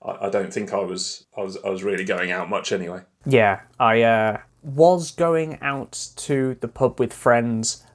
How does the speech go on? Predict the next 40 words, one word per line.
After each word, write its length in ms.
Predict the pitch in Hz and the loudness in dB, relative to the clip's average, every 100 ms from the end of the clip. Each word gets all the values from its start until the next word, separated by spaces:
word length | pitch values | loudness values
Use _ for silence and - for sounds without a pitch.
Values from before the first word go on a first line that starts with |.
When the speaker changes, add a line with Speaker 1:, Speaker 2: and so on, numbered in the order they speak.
| - | -10
Speaker 2:
very 480 | 117 127 120 113 113 | 2 6 8 6 2
occasionally. 840 | - 127 120 113 95 92 98 117 _ | 0 0 0 -2 -6 -6 -6 -8 _
So 580 | - - 123 113 113 120 _ | -2 4 6 6 2 -4 _
it's 200 | 139 143 | 0 2
basically 600 | - 135 143 135 127 117 - | 4 2 2 -2 -2 -2 -2
me 520 | 131 123 117 113 - _ | 0 2 2 -2 -6 _
saying, 440 | - 120 113 113 - | 4 4 4 0 -6
"Sorry, 380 | - 175 143 147 | 4 8 8 4
I 60 | 120 | 0
can't 280 | - 143 123 | 4 4 4
go. 300 | 135 87 - | 2 2 0
I've 160 | 117 - | -2 2
got 160 | - | 0
a 40 | 120 | 2
moon 260 | 139 123 | 0 0
video 360 | 120 107 101 101 | 0 0 0 0
to 220 | - 127 | -2 0
make," 360 | 110 98 - - - | 2 0 -2 -18 -6
mode. 560 | 113 110 98 95 101 - _ - | 4 6 6 0 -6 -10 _ -6
'Cause 360 | - 120 113 - | 0 0 0 -4
the 160 | - 127 | 0 2
last 220 | 131 - | 2 -2
video, 260 | 110 101 | -2 -2
Miranda, 580 | 98 104 120 104 87 92 - | 0 2 4 2 -4 -6 -6
people 300 | 117 110 104 | -6 -2 -2
would 120 | 104 | -2
invite 300 | 104 95 - | -2 -2 -2
me 120 | 110 | 0
out 140 | 101 | 2
and 80 | 80 | 0
I'd 60 | 95 | -4
be 220 | 95 101 | -6 -6
saying, 360 | - - 107 104 | -4 0 0 0
"Nope, 240 | 101 - - _ | 2 2 0 _
I 40 | 101 | 0
wanna 160 | 123 | 2
get 160 | 151 147 | 4 4
this 140 | 131 | 2
done," 320 | - 123 117 147 | 4 4 4 0
which 320 | - - - | -4 -4 -10